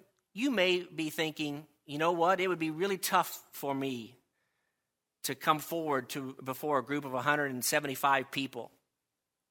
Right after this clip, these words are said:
and make that commitment." Would you be willing to do it with two or three people?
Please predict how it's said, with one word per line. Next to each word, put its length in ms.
and 160
make 200
that 220
commitment." 460
Would 180
you 60
be 100
willing 280
to 100
do 180
it 180
with 200
two 140
or 80
three 220
people? 400